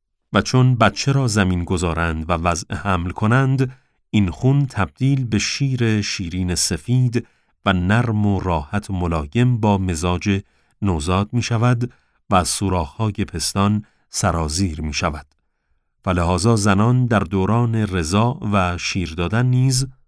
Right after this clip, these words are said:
غالباً عادت ماهیانه نمی‌شوند. اما وقتی که آبستن نیستند و شیر هم نمی‌دهند،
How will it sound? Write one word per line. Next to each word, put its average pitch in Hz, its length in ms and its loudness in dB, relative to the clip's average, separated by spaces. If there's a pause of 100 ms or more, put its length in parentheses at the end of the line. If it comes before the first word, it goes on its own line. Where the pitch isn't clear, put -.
غالباً 95 720 2 (140)
عادت 90 400 2
ماهیانه 82 720 0
نمی‌شوند. 92 800 -2 (1120)
اما 139 260 6
وقتی 131 280 2
که - 100 -4
آبستن 107 560 2
نیستند 104 640 2
و 90 60 0
شیر 143 360 0
هم 95 180 0
نمی‌دهند، 90 920 0